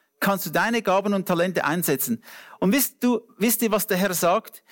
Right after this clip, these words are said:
Jesus sagt, wenn ich meine Talente für ihn einsetze, wird er sie vervielfachen, wird er sie vermehren. Also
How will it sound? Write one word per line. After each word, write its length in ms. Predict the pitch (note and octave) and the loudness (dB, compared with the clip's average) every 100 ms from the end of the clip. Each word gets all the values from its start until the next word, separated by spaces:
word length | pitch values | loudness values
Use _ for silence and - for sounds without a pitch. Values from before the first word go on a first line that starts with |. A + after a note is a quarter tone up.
| - _ | -20 _
Jesus 380 | E3 B3 A3+ - | 2 2 2 2
sagt, 320 | G#3+ A3 F3+ | 0 0 0
wenn 100 | G3+ | 0
ich 140 | F#3 | 0
meine 240 | F3+ F3+ F#3 | 0 -2 -2
Talente 460 | F3 F3 G#3 G#3 | 0 0 0 -2
für 120 | E3+ D#3+ | -2 -4
ihn 160 | E3 | -2
einsetze, 680 | D3+ F#3+ F#3+ D3+ - F3 G3+ - _ _ _ _ - | 0 0 0 -2 -2 -2 -4 -6 _ _ _ _ -4
wird 360 | C#3 A#3 A#3+ | 0 0 0
er 100 | F#3 | -2
sie 260 | E3 - F#3+ | 0 0 -2
vervielfachen, 1000 | - D#3+ E3 F3+ F3+ D3 - G#2+ G#2+ - _ _ _ _ | -2 -6 -4 -4 -2 -2 -2 -8 -8 -10 _ _ _ _
wird 280 | D3 A3 | 0 0
er 60 | G3 | 0
sie 180 | - F#3+ | 0 0
vermehren. 680 | E3 C3+ B2+ D#3 A#2 G2 _ _ _ _ _ _ _ _ _ _ _ _ _ _ _ _ _ - | -2 0 0 0 -4 -8 _ _ _ _ _ _ _ _ _ _ _ _ _ _ _ _ _ -2
Also 260 | A#3 A3 | 0 0